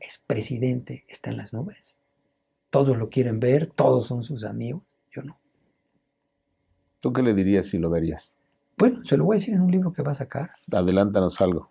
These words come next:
Speaker 1: Bueno, en este libro vienen las salidas, porque mira, muchos se van en insultarlo, en descalificarlo. Pero cuando dice, bueno, ¿qué hay que hacer? <clears throat> No sabe. Entonces yo en este libro le propongo las salidas.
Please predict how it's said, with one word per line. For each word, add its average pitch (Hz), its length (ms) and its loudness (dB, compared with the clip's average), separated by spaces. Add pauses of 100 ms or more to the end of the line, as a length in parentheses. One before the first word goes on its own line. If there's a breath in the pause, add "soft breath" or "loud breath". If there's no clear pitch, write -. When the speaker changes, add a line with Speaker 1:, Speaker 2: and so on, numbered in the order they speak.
(120)
Speaker 1:
Bueno, 208 400 0
en 147 140 -2
este 156 240 0
libro 143 460 2 (640)
vienen 143 420 2
las 123 140 0
salidas, 170 400 2
porque 190 220 -2
mira, 202 280 2 (600)
muchos 240 340 4
se 151 100 2
van 156 320 4
en 123 140 0
insultarlo, 113 680 -4 (540)
en 113 140 -8
descalificarlo. - 840 -6 (600)
Pero 151 160 4
cuando 170 180 6
dice, 202 120 4
bueno, 226 160 6
¿qué 214 100 6
hay 214 60 8
que 214 100 6
hacer? 226 320 4
<clears throat> 214 120 4
No 208 100 4
sabe. 208 420 2 (460)
Entonces 208 460 4
yo 170 140 6
en 233 80 8
este 233 200 4
libro 175 540 4
le 123 100 -6
propongo 131 480 -4
las 113 160 -6
salidas. 165 520 -8